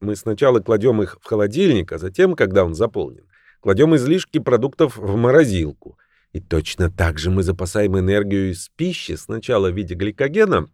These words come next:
а затем, когда места для него больше нет, в виде жира.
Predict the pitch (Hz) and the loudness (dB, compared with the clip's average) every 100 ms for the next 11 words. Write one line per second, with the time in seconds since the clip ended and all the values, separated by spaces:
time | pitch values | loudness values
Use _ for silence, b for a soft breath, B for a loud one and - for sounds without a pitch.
0 | _ 131 131 147 196 180 101 85 92 80 | _ -6 -4 -2 -2 -2 -2 0 2 2
1 | 90 110 90 - 78 85 90 82 85 - | 2 0 0 -6 -8 -4 -4 -4 -6 -8
2 | 104 80 - _ _ _ - 87 139 180 | -10 -12 -18 _ _ _ -4 0 2 6
3 | 190 87 78 65 - | 4 4 -4 -6 -12